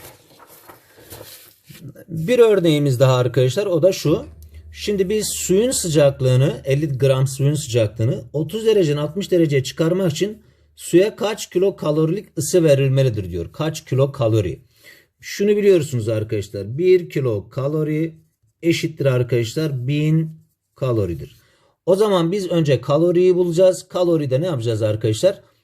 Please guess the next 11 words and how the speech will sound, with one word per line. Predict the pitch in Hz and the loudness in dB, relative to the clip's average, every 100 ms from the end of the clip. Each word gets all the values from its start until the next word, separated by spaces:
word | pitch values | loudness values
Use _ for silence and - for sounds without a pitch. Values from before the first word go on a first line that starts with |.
| _ | _
Bine | 117 135 180 175 | -6 0 2 4
bölersek | 165 135 127 123 190 - | 4 4 2 -2 -6 -4
kaç | 170 - | -4 -2
kilo | 131 120 | -2 -2
kalori | 120 120 123 | 0 0 2
olduğunu | 170 131 127 | 2 2 0
ne | 165 | 0
yapmış | 123 - 117 | -4 -6 -4
oluruz? | 113 185 - - _ _ _ | -4 -4 -8 -20 _ _ _
Tanımlamış | - 170 127 117 160 135 | -6 -2 0 0 0 0
oluruz. | 104 82 - | -2 -4 -12